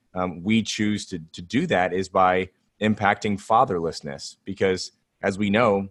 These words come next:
most of societal ills in adulthood are caused by the lack of a father in the home or a disengaged father in the home.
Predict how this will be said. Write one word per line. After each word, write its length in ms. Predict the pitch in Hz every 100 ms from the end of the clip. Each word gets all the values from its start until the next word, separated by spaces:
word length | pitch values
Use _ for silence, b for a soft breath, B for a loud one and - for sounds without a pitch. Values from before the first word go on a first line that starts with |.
| -
most 400 | 101 104 110 113
of 140 | 104
societal 560 | - 92 101 104 104 -
ills 280 | 98 104 104
in 80 | 98
adulthood 640 | 92 104 107 90 85 95 - _ -
are 140 | 92
caused 500 | - 113 113 101 90
by 240 | 92 92
the 140 | 92 85
lack 320 | 92 98 107
of 360 | 90 98 127 - _ _ _ _ _ _ _
a 100 | 92
father 320 | 92 90 92
in 60 | 90
the 60 | 90
home 280 | 90 95
or 160 | 98 95
a 80 | 92
disengaged 880 | 92 98 101 98 98 127 110 82 -
father 260 | - 87 82
in 80 | 78
the 60 |
home. 240 | 78 78